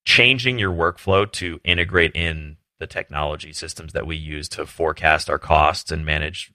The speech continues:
manage our labor and all of those things. Building that in is, it almost becomes a, a way of life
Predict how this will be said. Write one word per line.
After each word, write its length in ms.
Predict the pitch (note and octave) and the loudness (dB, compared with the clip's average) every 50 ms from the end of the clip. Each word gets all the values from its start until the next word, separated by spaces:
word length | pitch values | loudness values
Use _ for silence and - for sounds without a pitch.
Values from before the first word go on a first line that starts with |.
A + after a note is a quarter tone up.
| _ _ _ | _ _ _
manage 380 | E2 E2 D#2+ D#2 D#2 D#2 E2 D#2+ | -2 0 0 0 0 0 2 2
our 240 | D#2 D#2 D#2 D#2 | 4 4 4 2
labor 400 | E2+ E2 D#2 D#2 D#2+ D#2+ D#2+ D2+ | 2 0 0 0 0 0 -2 -2
and 120 | D2+ D2+ D#2 | -2 -2 0
all 140 | D#2+ D#2 D#2+ | 0 0 0
of 100 | D#2 D#2+ | -2 -2
those 200 | E2 D#2+ - - | -4 -4 -4 -4
things. 360 | E2 D#2+ C#2+ C#2+ D2 - - _ _ _ _ _ _ _ _ _ _ _ _ _ _ E2+ - | -2 -2 -2 -4 -6 -12 -20 _ _ _ _ _ _ _ _ _ _ _ _ _ _ -6 0
Building 380 | - G2+ A2 A#2 A#2 B2 A#2 A2 | 4 6 6 6 6 6 6 6
that 200 | G#2+ G2 F#2 - | 6 6 6 6
in 220 | - F#2 F#2 F2+ | 4 4 4 4
is, 240 | F2 D#2+ D2+ - - - | 2 0 -2 -4 -4 -2
it 220 | E2 F2 E2 - | 0 0 2 4
almost 320 | - G2 G#2 G#2+ G2+ - - | 4 4 6 4 2 2 0
becomes 480 | G#2 - - - G2 F#2 F#2 E2 D#2+ | -2 0 2 2 2 2 2 2 2
a, 240 | D#2 D2+ D2 C#2 - | 2 4 4 2 2
a 100 | - E2+ | 2 2
way 220 | E2+ E2 F2+ F#2 F2+ | 2 6 6 6 8
of 120 | F2 D#2+ | 6 6
life 440 | E2 D#2 D2+ D#2+ E2 D#2+ - - | 4 4 6 6 4 4 0 -8